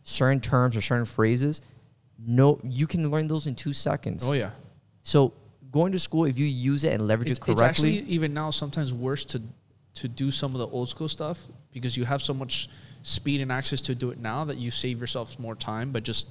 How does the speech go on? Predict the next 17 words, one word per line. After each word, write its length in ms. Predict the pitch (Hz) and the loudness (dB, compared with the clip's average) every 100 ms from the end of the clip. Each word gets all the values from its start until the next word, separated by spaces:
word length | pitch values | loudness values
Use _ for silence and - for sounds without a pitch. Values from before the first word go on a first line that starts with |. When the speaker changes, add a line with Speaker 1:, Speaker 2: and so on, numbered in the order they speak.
| - | -8
Speaker 2:
going 300 | - 123 123 | 0 0 0
into 180 | 120 120 | -4 -6
the 140 | 113 107 | -8 -8
internet 340 | 107 104 101 | -8 -10 -10
and 220 | - 95 90 | -12 -16 -18
researching 500 | 107 107 - - - - | -14 -10 -10 -10 -16 -16
it. 100 | - - _ _ _ _ _ _ _ _ _ _ | -20 -20 _ _ _ _ _ _ _ _ _ _
Speaker 1:
Yeah, 340 | - 151 107 87 | -6 0 2 0
like, 160 | 87 101 | -2 -6
you're, 160 | 120 - | -6 -4
la-, 260 | 123 120 | 0 0
yeah, 260 | 82 120 123 | 0 -2 -4
you're 140 | 87 107 | -4 -6
just, 260 | 117 - - _ _ - | -6 -8 -12 _ _ -10
it's, 420 | 120 - - - | -6 -4 -4 -4
it's, 320 | 120 120 - 160 | -2 0 2 4
um, 400 | 139 131 123 | 6 6 2